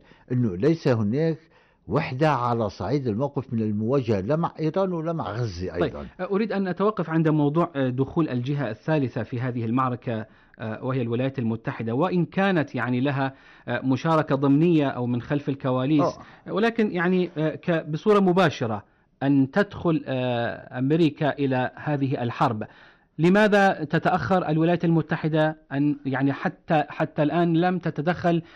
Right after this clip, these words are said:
Speaker 2: بشكل علني وبشكل، آه، آه، مباشر؟ وهل يعني هناك يعني نقاط وملاحظات لديها؟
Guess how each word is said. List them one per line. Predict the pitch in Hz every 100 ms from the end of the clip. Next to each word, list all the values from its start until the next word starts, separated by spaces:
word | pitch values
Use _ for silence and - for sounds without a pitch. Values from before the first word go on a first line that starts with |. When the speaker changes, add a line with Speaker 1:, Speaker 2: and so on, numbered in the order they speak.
| - -
Speaker 2:
بشكل | 143 170 170 165
علني | 127 156 180 170 156
وبشكل، | 143 135 160 - 151 147 - - -
آه، | 135 135 131
آه، |
مباشر؟ | 143 139 156 185 - 196 185 - _
وهل | - 156 156 127 185 208 156
يعني | 151 156
هناك | 156 180 175 170 160 139
يعني | 143 135 139 139 135 131
نقاط | 147 143 160 160 -
وملاحظات | 139 135 135 - 135 165 165
لديها؟ | 156 151 143 143